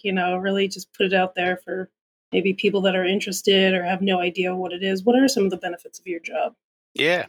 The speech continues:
Speaker 2: yeah. So, so I enjoy it, um,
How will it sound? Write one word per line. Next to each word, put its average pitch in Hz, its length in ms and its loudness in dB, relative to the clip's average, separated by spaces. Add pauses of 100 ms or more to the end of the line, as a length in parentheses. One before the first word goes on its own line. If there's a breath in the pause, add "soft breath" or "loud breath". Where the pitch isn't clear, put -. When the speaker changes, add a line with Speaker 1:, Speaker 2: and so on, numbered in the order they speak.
Speaker 2:
yeah. 139 260 0
So, 120 360 2
so 117 500 4 (360)
I 147 100 4
enjoy 117 300 4
it, - 160 0 (320)
um, 87 460 0